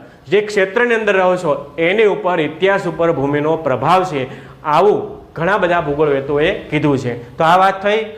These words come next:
અ, ઐતિહાસિક અભિગમની. બીજી વાત આવે છે ક્ષેત્રીય અભિગમ. ક્ષેત્ર એટલે વિસ્તાર, જે તે પ્રદેશની અંદર વસવાટ કરતા માનવીઓ, એની આસપાસની ભૌગોલિક પરિસ્થિતિ કેવી છે એને લક્ષમાં રાખીને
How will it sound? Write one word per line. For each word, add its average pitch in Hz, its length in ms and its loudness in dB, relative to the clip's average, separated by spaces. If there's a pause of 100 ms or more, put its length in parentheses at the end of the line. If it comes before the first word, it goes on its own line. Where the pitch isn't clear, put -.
(160)
અ, 156 360 2
ઐતિહાસિક 196 640 -2
અભિગમની. 143 460 0 (460)
બીજી 185 220 0
વાત 214 240 2
આવે 214 180 2
છે 202 200 -4 (560)
ક્ષેત્રીય 214 480 0
અભિગમ. 156 420 0 (960)
ક્ષેત્ર 185 360 0
એટલે 185 220 2
વિસ્તાર, 143 760 -2
જે 151 140 0
તે 170 140 -2
પ્રદેશની 170 460 0
અંદર 170 180 2
વસવાટ 151 460 0
કરતા 143 260 -2
માનવીઓ, 147 680 0 (380)
એની 180 240 2
આસપાસની 202 560 0
ભૌગોલિક 180 520 0
પરિસ્થિતિ 190 460 -2
કેવી 160 320 0
છે - 520 -4
એને 185 280 2
લક્ષમાં 180 420 0
રાખીને 147 560 -2